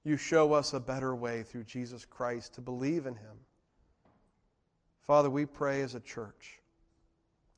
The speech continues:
that you would help us to love one another, to show love to those outside of the church and to those who are even our enemies, those who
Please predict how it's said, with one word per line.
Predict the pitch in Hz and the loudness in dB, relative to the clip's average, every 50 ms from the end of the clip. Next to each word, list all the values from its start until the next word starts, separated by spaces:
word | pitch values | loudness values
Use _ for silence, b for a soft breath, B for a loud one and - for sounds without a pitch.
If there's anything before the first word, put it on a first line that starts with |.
| _ _ - | _ _ -6
that | 135 131 131 | -6 -4 -2
you | 143 156 156 | 0 2 2
would | 156 147 | 2 2
help | 135 127 143 151 147 147 - | 2 2 2 2 2 2 2
us | 143 139 127 - - | 2 2 2 0 -4
to | - - 135 | -10 -8 -6
love | 127 123 123 127 131 131 120 113 113 | -6 -4 -2 0 0 0 -2 -2 -6
one | 117 117 113 120 | -10 -10 -8 -8
another, | 120 120 117 113 113 113 113 110 113 - _ _ _ _ _ _ _ _ _ _ _ _ _ _ _ _ _ - | -10 -12 -14 -16 -16 -16 -18 -18 -20 -20 _ _ _ _ _ _ _ _ _ _ _ _ _ _ _ _ _ 0
to | - 151 | 0 0
show | 143 - - - 165 175 180 180 | 2 2 2 8 8 10 10 10
love | 175 175 170 170 170 170 156 139 - - | 8 8 8 8 8 6 4 2 -6 -4
to | - 151 143 135 - B B B B B B | -2 0 0 -2 -2 B B B B B B
those | 131 143 151 160 147 139 | 2 4 4 4 6 4
outside | 151 151 143 - - - 139 135 143 147 151 147 | 4 2 2 0 -2 -2 -2 0 0 0 0 0
of | 143 131 127 - - - _ _ _ _ _ _ _ 147 | -2 -4 -6 -14 -20 -20 _ _ _ _ _ _ _ -6
the | 147 143 | -6 -6
church | - - 147 147 147 156 143 - - | -4 0 2 2 2 2 0 -4 -6
and | 127 117 117 117 113 - - _ _ - | -6 -6 -6 -8 -12 -16 -20 _ _ -8
to | - 143 | -4 -2
those | 135 147 151 180 190 180 - | 0 2 4 4 4 4 2
who | 196 190 | 0 2
are | 175 170 175 | 2 2 2
even | 185 180 165 175 | 2 2 2 2
our | 165 160 156 - - | 2 2 0 0 -4
enemies, | 151 160 151 131 117 107 - - - - - - _ _ _ _ _ _ _ _ _ _ _ _ _ _ _ _ _ _ _ _ _ | -8 -10 -10 -12 -12 -16 -20 -20 -20 -20 -20 -20 _ _ _ _ _ _ _ _ _ _ _ _ _ _ _ _ _ _ _ _ _
those | - 147 160 170 165 147 - | 2 4 6 6 4 2 0
who | - 147 143 139 131 127 123 123 | -2 -2 0 0 0 -2 -4 -8